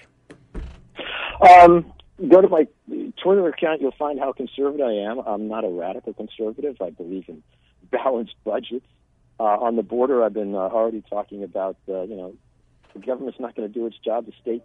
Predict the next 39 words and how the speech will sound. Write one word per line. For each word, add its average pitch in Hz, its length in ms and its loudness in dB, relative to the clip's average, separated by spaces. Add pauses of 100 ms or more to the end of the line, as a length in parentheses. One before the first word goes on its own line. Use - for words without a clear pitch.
can. 113 280 -10
I 98 120 -10
talk 107 300 -10
about, 98 340 -10
uh, 95 40 -10
already, 101 580 -8
uh, 85 60 -12
organizing 107 640 -8
a 90 200 -12 (160)
civil 110 260 -8
air 107 180 -4
drone 101 340 -10
patrol, 131 420 -6 (320)
getting 110 240 -4
our 95 80 -6
public 110 340 -4
involved 104 480 -4
and, 92 220 -12
and 90 240 -14
having 98 300 -8
them 101 160 -8
coordinate 101 500 -8 (100)
surveillance, 104 520 -8 (140)
uh, 92 140 -6
back 92 360 -12
to 95 180 -8
a, 87 300 -8
uh, 85 40 -14 (480)
uh, 78 580 -18
a 82 120 -12
certified 107 380 -2
location, 104 480 -2 (160)
uh, 101 200 -8 (200)
in, 104 200 -12 (140)
within 101 220 -10
our 95 80 -8
government 117 500 -6
to, 98 220 -6
uh, 92 40 -4